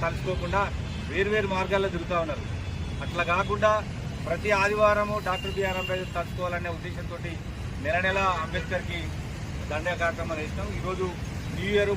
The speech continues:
మొదటి వారం నాలుగో తారీఖు వచ్చింది. ఫిబ్రవరిలో మ-, మ-, నెల మొదటి ఆదివారం రోజున మరొక దండ కార్యక్రమం ఉంటుంది. ఇట్లా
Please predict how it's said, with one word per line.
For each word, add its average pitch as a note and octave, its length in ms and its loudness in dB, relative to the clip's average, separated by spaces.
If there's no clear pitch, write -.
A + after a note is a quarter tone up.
మొదటి F#3+ 280 0
వారం F3+ 260 4
నాలుగో E3+ 240 2
తారీఖు E3 220 0
వచ్చింది. - 260 -4
ఫిబ్రవరిలో A3 520 6
మ-, F3+ 200 0
మ-, D#3+ 180 -2
నెల F#3 340 0
మొదటి G3+ 240 0
ఆదివారం F3 380 0
రోజున F3+ 200 -2
మరొక E3+ 280 0
దండ D#3 100 0
కార్యక్రమం C#3+ 360 -4
ఉంటుంది. - 200 -6
ఇట్లా F#3+ 160 0